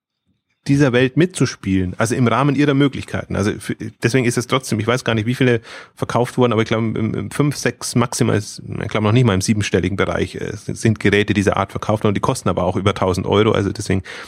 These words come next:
kann man auch Umsatz machen, obwohl das, obwohl das jetzt vom Volumen her nicht so, ähm, so groß ist. Ähm,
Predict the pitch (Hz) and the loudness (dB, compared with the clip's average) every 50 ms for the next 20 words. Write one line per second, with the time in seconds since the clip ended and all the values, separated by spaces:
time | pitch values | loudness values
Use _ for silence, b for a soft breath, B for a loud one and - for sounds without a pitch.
0 | B B B - 107 104 101 98 95 - - 120 113 107 104 - - 101 101 101 | B B B -4 0 0 0 0 0 -2 0 2 2 4 2 2 0 0 0 0
1 | 110 95 92 98 104 107 110 107 101 92 - - - _ _ _ _ _ _ - | 0 -2 -2 0 2 2 4 4 4 2 0 -4 -16 _ _ _ _ _ _ -16
2 | - - - - _ _ _ _ _ _ _ - - - - 113 107 104 101 107 | -14 -14 -14 -16 _ _ _ _ _ _ _ -14 -12 -6 0 2 2 2 2 -2
3 | 95 - - 110 98 107 107 120 139 147 135 117 113 110 98 95 101 120 135 - | -4 -6 -6 -4 0 2 4 4 6 4 4 2 2 2 0 0 0 0 -2 -2
4 | - - - 107 101 98 95 B B B B B B B B B B - 104 98 | -2 0 0 2 2 0 -2 B B B B B B B B B B 0 0 2
5 | 95 98 95 - - - - - - 110 107 - 101 101 113 123 123 - 135 143 | 2 0 -2 -6 -10 -18 -10 -4 -4 -4 -2 -2 -2 -2 -2 -2 0 2 0 0
6 | - - B B B B B B B _ - 113 110 110 113 | 0 -2 B B B B B B B _ 0 2 2 2 0